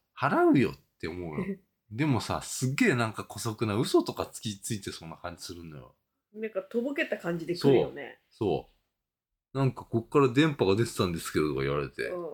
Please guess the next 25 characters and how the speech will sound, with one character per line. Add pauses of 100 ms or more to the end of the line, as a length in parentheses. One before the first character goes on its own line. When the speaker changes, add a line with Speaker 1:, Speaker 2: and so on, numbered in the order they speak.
Speaker 2:
ん
う
ん。 (640)
Speaker 1:
知
ら
ね
え
よ (120)
と
思
っ
て。
Speaker 2:
う
ん。
Speaker 1:
で
も、
払-、
払-、
払
う
わ
け
よ。 (160)
Speaker 2:
う
ん。